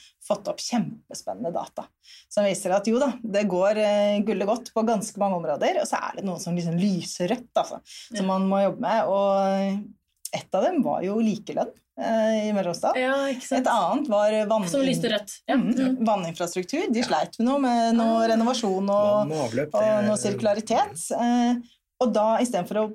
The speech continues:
Speaker 1: en måte bare si, "Ok, dette er kunnskap vi har, eh, hva s-, hva skal vi egentlig gjøre med det?" Så sier de, "Dette her er jo muligheter."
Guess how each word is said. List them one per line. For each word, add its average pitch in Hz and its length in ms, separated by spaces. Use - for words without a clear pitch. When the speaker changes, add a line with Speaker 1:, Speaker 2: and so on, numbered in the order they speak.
Speaker 1:
en 190 80
måte 196 60
bare 190 140
si, 185 140
"Ok, 185 320
dette 220 200
er 190 80
kunnskap 175 340
vi 196 60
har, 254 240
eh, 208 420
hva 196 680
s-, 180 160
hva 175 420
skal 190 140
vi 190 60
egentlig 196 140
gjøre 185 80
med 226 120
det?" 302 100
Så 240 80
sier 196 140
de, 208 160
"Dette 220 360
her 247 280
er 185 80
jo 185 80
muligheter." 185 680